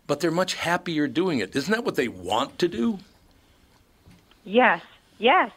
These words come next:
Speaker 2: absolutely. And, you know, it's, it's quite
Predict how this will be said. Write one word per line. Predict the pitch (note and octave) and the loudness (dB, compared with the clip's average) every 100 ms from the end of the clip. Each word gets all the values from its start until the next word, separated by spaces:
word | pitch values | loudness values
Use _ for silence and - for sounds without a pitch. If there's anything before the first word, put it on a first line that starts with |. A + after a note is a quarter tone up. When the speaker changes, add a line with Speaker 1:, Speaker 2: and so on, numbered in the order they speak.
| - | -6
Speaker 2:
absolutely. | B3+ D#4+ - C4 D#4+ C#4 G3+ | -4 -4 -8 -12 -10 -6 -4
And, | A#3 A#3 - - - - - _ _ | -4 -6 -12 -20 -20 -20 -20 _ _
you | B3+ | 0
know, | B3 A#3+ | 2 2
it's, | B3 - _ _ | 0 -4 _ _
it's | B3 A#3+ | -2 -2
quite | - C#4+ D4 | -2 2 2